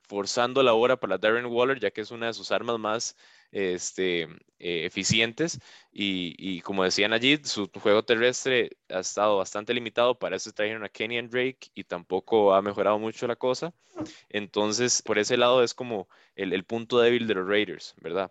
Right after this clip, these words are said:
Muy bien los Chargers, se vieron muy bien, se vieron como contendientes. El, el talento que tienen en ofensiva es bastante grande. A mí, Austin Eckler es un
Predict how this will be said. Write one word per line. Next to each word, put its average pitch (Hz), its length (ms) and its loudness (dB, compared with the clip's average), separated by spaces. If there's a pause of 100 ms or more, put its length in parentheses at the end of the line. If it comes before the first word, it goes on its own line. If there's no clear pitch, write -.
(160)
Muy 135 280 0
bien 156 180 2
los 147 120 0
Chargers, 123 340 0
se 101 80 -4
vieron 113 280 0
muy 143 300 -4
bien, 143 400 -2 (320)
se 95 80 -6
vieron 107 240 -2
como 113 240 -8
contendientes. 110 920 -4
El, 92 380 -2
el 87 300 -6
talento 107 420 0
que 135 80 -6
tienen 127 300 -2
en 98 80 -10
ofensiva 107 480 -4
es 117 40 0
bastante 110 460 -4
grande. 113 320 0
A 98 60 -4
mí, 101 220 -8
Austin 104 360 -6
Eckler 110 320 -4
es 98 160 -4
un 104 220 -12